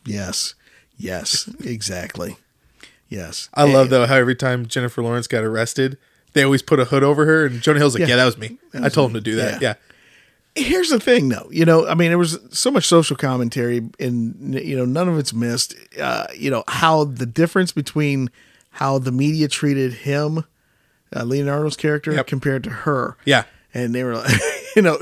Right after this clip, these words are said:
Speaker 1: Tyler Perry and Cate Blanchett play these just insufferably cheery fucking
Speaker 2: T V
Speaker 1: morning
Speaker 2: hosts,
Speaker 1: show
Speaker 2: yeah.
Speaker 1: hosts, you know, which you can go, "Okay, hey, is Kelly and Michael Strahan? What is this?"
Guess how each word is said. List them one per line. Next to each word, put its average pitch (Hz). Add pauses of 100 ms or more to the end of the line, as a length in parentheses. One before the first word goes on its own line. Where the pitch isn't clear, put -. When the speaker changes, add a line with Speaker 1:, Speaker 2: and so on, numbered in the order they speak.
(120)
Speaker 1:
Tyler 170
Perry 160
and 131
Cate 147
Blanchett 135
play 131
these 127 (440)
just 123 (120)
insufferably 139
cheery 147
fucking 127 (560)
Speaker 2:
T 107
V -
Speaker 1:
morning 156
Speaker 2:
hosts, -
Speaker 1:
show 135
Speaker 2:
yeah. 107
Speaker 1:
hosts, 143 (340)
you 135
know, 127
which 135
you 147
can 143
go, 135
"Okay, 120 (260)
hey, 120
is 90
Kelly 131
and 131
Michael 135
Strahan? 160
What 123
is 110
this?" 233